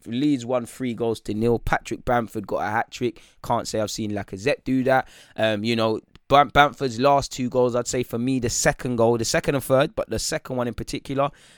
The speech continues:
things of beauty. And it's a good look for Bamford, you know. It's, again, I don't think he goes to the Euros, but, you know, the more you, you, you score goals, the more you complicate things. Like, there's a lot of strikers that are probably in the Euro debate now. Like, for me, you know, Harry Kane is the one that's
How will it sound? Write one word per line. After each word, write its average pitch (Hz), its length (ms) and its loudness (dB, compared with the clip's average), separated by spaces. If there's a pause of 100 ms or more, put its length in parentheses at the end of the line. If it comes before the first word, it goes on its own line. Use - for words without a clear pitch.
things 139 320 0
of 117 160 -2
beauty. 120 380 0
And 104 120 -4
it's 107 140 -4
a 120 60 -2
good 131 240 0
look 147 180 0
for 117 140 -2
Bamford, 101 480 -2
you 98 100 -6
know. 101 140 -6
It's, 107 180 -6 (340)
again, 127 520 4 (800)
I 123 80 8
don't 139 180 6
think 156 220 -2
he 139 80 0
goes 135 260 -2
to - 80 -6
the 113 220 -2
Euros, 117 340 0
but, 120 260 4
you 120 200 2
know, 104 220 0
the 104 140 -2
more 143 300 6
you, 127 160 2
you, 113 320 -2
you 107 220 -4
score 131 340 2
goals, 123 300 4
the 117 80 -6
more 120 220 2
you 110 120 -2
complicate 135 640 -4
things. 101 320 -10
Like, 101 240 -4 (280)
there's 113 160 2
a 107 80 2
lot 143 160 4
of - 120 -2
strikers 113 440 0
that - 80 0
are 101 80 0
probably 104 400 -2
in 101 80 -6
the 98 80 -4
Euro 101 360 -2
debate 95 400 -6
now. 95 200 -6
Like, 90 240 -8
for 104 160 -8
me, 147 260 2
you 139 160 -6
know, 104 220 -6
Harry 131 320 0
Kane 127 260 -2
is 113 140 -4
the 110 80 0
one 113 240 -2
that's 107 200 -4